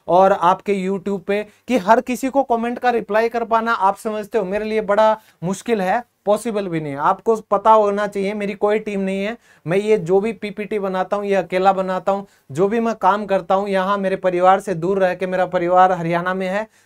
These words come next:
मैं दिल्ली में रहता हूँ, इस स्टूडियो में अकेला, और मैं रात दिन आप लोगों के लिए लगा रहता हूँ, ठीक है। तो इसीलिए मुझे बीच में इन्फॉर्मेशन आपको देनी पड़ी। तो, अ, गतिरोध के लिए, अ, माफी, ठीक है ना। चलिए,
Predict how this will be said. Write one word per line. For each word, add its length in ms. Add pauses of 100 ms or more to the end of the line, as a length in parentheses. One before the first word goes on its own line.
(120)
मैं 160
दिल्ली 240
में 140
रहता 280
हूँ, 180
इस 100
स्टूडियो 400
में 160
अकेला, 460 (300)
और 140
मैं 280 (220)
रात 240
दिन 200
आप 220
लोगों 260
के 120
लिए 340 (180)
लगा 240
रहता 280
हूँ, 180 (160)
ठीक 180
है। 180 (180)
तो 80
इसीलिए 380
मुझे 280
बीच 260
में 140
इन्फॉर्मेशन 540
आपको 260
देनी 240
पड़ी। 300 (300)
तो, 400
अ, 240
गतिरोध 540
के 120
लिए, 440 (300)
अ, 480 (140)
माफी, 500 (260)
ठीक 160
है 60
ना। 180 (300)
चलिए, 360